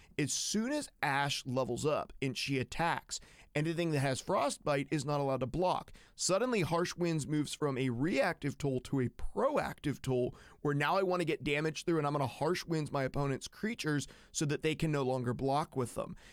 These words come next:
And I think that is a really interesting thing because Ash allows you to flip the axis on your Frostbite actions, your Frostbite things that would typically be reactive. Now they become proactive once she levels up and is attacking.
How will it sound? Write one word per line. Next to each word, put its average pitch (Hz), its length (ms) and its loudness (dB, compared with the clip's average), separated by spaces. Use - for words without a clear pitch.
And 139 160 0
I 156 160 2
think 190 220 -2
that 160 140 2
is 143 100 0
a 143 60 2
really 151 360 2
interesting 147 420 0
thing 147 220 0
because 135 280 -2
Ash 160 320 2
allows 139 340 2
you 147 80 0
to 131 80 0
flip - 600 -4
the 160 180 -2
axis 135 720 0
on 151 200 2
your 139 140 2
Frostbite 143 840 0
actions, 196 560 0
your 147 100 0
Frostbite 143 640 0
things 160 380 -2
that 151 100 2
would 147 240 0
typically 196 440 -2
be 147 200 -4
reactive. 139 960 0
Now 156 300 2
they 180 140 2
become 139 420 0
proactive 156 920 0
once 147 280 0
she 165 240 0
levels 139 360 2
up 131 220 0
and 127 120 0
is 123 80 -2
attacking. - 640 -4